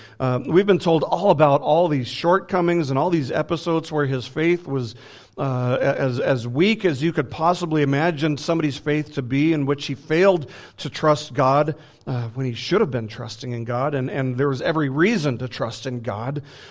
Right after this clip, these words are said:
and yet his fears got the best of him. But there's no such episode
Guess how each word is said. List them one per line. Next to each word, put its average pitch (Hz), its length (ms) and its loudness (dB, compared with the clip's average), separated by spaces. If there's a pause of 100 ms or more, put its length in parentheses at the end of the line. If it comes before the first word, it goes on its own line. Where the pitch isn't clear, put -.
(140)
and 151 140 2
yet 160 160 6
his 139 220 0
fears 156 500 6
got 151 260 2
the 143 60 -8
best 160 380 2
of 123 160 0
him. 147 160 -2
But 147 240 0 (180)
there's 147 240 2
no 202 240 8
such 233 340 2
episode 120 800 0